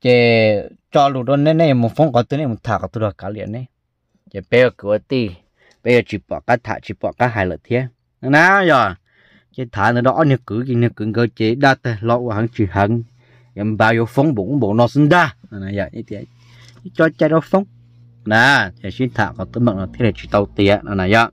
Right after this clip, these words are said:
Vậy nhỏ liu của tụi cái tin nó nữa khó tấn mạnh này, chỉ cũng mất thả cho là trò chơi nóซื้ออีtrọng lòng sinh đời nữa. Vậy nhỏ liu nem long là cơ rồi lúc sợ nó nè, nên họ bỏ đi cha là nên của họ sống tốt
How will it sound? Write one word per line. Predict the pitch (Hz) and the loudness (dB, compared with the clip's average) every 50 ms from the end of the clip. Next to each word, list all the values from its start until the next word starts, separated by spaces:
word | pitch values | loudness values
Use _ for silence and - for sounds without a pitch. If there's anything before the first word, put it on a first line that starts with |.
| _ _ _ _ _ _ _ _ _ _ _ _ _ _ _ _ _ | _ _ _ _ _ _ _ _ _ _ _ _ _ _ _ _ _
Vậy | - 92 | -12 -4
nhỏ | 101 113 120 131 | 0 2 2 4
liu | 127 120 113 107 | 4 2 0 0
của | 98 90 87 82 _ - | -2 -4 -6 -6 _ -12
tụi | 95 85 - - | -14 -12 -10 -12
cái | 92 - | -10 -2
tin | - 123 117 110 | 0 2 2 2
nó | 104 95 | 2 0
nữa | 87 82 78 _ | 0 -2 -6 _
khó | - - 90 90 | -10 -6 -4 -4
tấn | - - 107 113 123 120 | -4 -4 -2 0 2 2
mạnh | 113 101 92 92 | 2 2 0 -2
này, | 90 90 | -6 -6
chỉ | - - 90 85 - _ | -6 -8 -12 -12 -12 _
cũng | - 90 92 | -10 -6 -2
mất | 101 113 104 | -2 -2 -2
thả | - 104 104 101 - - - | -2 -2 -2 -2 -2 -6 -8
cho | - 113 | -4 -2
là | 104 90 80 80 _ - | -2 -2 -4 -8 _ -6
trò | 104 95 90 - | -6 -6 -6 -2
chơi | - 110 104 98 | -2 -2 -2 0
nó | 95 101 90 | 0 0 0
ซื้ | 87 - 127 127 | 0 2 2 2
อ | 131 | 2
อี | 123 113 | 2 -2
trọng | - - 98 87 82 98 101 | -2 -4 -4 -4 -4 -4 -4
lòng | 98 90 | -4 -4
sinh | - 107 | -4 0
đời | 104 95 87 85 | 0 0 0 2
nữa. | 90 113 135 139 113 - _ _ _ _ _ _ _ _ _ _ _ | 2 2 2 2 0 -2 _ _ _ _ _ _ _ _ _ _ _
Vậy | - 92 | -16 -12
nhỏ | 92 101 113 | -8 -6 -4
liu | 110 101 | -2 -2
nem | 104 110 110 110 117 | 0 0 2 4 4
long | 120 117 110 | 4 2 2
là | 95 82 - - | -2 -4 -6 -4
cơ | - 120 117 | -2 -2 0
rồi | 107 104 | 0 0
lúc | 98 113 117 - | -2 -2 -4 -4
sợ | - - 120 113 110 | 0 0 0 0 0
nó | 110 101 101 | -2 -2 0
nè, | 104 110 117 127 139 | 2 2 2 2 2
nên | 135 131 127 107 | 2 0 0 0
họ | 101 101 - - | -2 -4 -4 -4
bỏ | 123 98 | -6 -6
đi | 107 110 95 _ | -6 -8 -12 _
cha | - 107 107 107 | -2 0 0 0
là | 95 87 | -2 -4
nên | 92 104 107 101 | -6 -4 -6 -6
của | - - 117 110 | -6 -6 -4 -4
họ | 98 90 82 | -4 -4 -4
sống | - - 98 95 98 | -6 -6 -6 -2 0
tốt | 113 117 | 0 -2